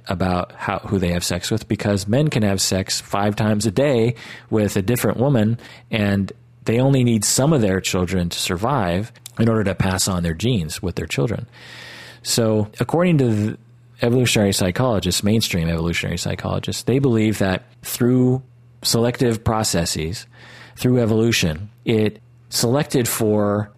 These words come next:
a psychological mechanism in men to want to have sex with all women all the time and to not necessarily care about settling down,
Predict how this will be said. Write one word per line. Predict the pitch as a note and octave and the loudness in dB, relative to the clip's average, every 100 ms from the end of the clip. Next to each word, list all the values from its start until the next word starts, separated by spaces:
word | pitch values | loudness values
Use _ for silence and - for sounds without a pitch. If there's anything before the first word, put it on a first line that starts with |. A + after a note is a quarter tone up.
| _ | _
a | A#2 G2+ G2+ G2 | -2 2 2 2
psychological | F#2+ - B2+ B2+ A#2+ A2+ G#2+ G#2+ G2+ | 2 2 2 2 0 0 0 0 0
mechanism | A2 A#2 G#2+ G2+ F#2+ | 0 2 0 2 2
in | F2+ F#2+ | 2 2
men | C#3 A2 F#2+ G2 - - - | 2 2 2 -2 -8 -16 -4
to | - G#2+ G2+ G2 G2 G2 - - | 0 2 2 2 2 -2 -10 -4
want | A2 A#2+ | 0 2
to | |
have | G#2 G#2+ G#2 | 2 0 0
sex | - G#2 F#2+ - | 0 0 0 0
with | G2+ F#2 - - | 0 0 -2 -6
all | A2+ A#2 A#2+ | -2 0 2
women | A2 G#2 F#2+ | 2 2 2
all | G2+ | 0
the | A2 | 0
time | G#2 - F2 F2 F2 - - - - - | -2 -2 -2 -2 -4 -10 -20 -20 -20 -4
and | G#2 F#2+ F#2+ F#2+ | 0 2 0 0
to | - | 0
not | G#2 B2+ D3 | 0 0 0
necessarily | B2+ A#2 - A2 G#2 G2 | 0 0 0 2 2 0
care | - G2+ F#2 | 0 0 0
about | F2+ F2 | 0 -2
settling | - G2+ F#2 E2+ E2 | -2 -2 -2 -4 -6
down, | D#2+ D#2+ - | -6 -8 -12